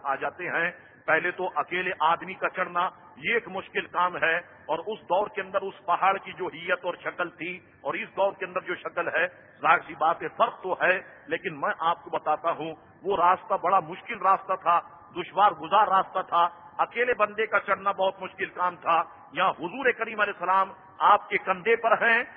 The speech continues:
اور ابو بکر صدیق حضور کو اٹھائے ہوئے غار کی طرف جا رہے ہیں۔ اب پتہ نہیں آپ نے وہ فاصلہ کس طریقے سے طے کیا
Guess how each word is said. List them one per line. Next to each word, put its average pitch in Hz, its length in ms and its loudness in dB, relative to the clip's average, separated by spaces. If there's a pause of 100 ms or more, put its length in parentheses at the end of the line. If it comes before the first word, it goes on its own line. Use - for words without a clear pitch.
(120)
اور 160 120 0
ابو 175 180 -2
بکر 180 260 -2
صدیق 175 540 -8
حضور 240 380 -10
کو 233 220 0
اٹھائے 214 300 4
ہوئے 190 200 -2
غار 185 220 4
کی 175 200 -12
طرف 151 200 -4
جا 123 180 -4
رہے 101 60 -14
ہیں۔ - 180 -20 (520)
اب 131 180 -6 (580)
پتہ 120 200 -12
نہیں 139 220 -12
آپ 156 240 -4
نے 170 100 -14
وہ 165 200 -12
فاصلہ 170 360 -2 (420)
کس 170 180 -10
طریقے 165 400 -8
سے 185 80 -10
طے 185 200 0
کیا 180 280 -2